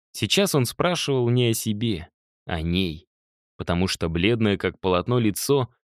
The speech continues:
дрожащие губы и трясущаяся рука, сжимающая сотовый, не оставили ни капли сомнений. Произошло нечто страшное.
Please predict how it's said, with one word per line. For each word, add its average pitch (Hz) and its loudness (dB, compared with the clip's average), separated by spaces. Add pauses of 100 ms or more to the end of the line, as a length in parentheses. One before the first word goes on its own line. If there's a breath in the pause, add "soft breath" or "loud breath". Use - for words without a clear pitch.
дрожащие 127 2
губы 143 2
и - 2
трясущаяся 127 0
рука, 131 0
сжимающая 113 -2
сотовый, 117 0 (340)
не 95 2
оставили 131 2
ни 104 2
капли 123 -2
сомнений. 101 -4 (480)
Произошло 175 0
нечто 165 0
страшное. 127 -4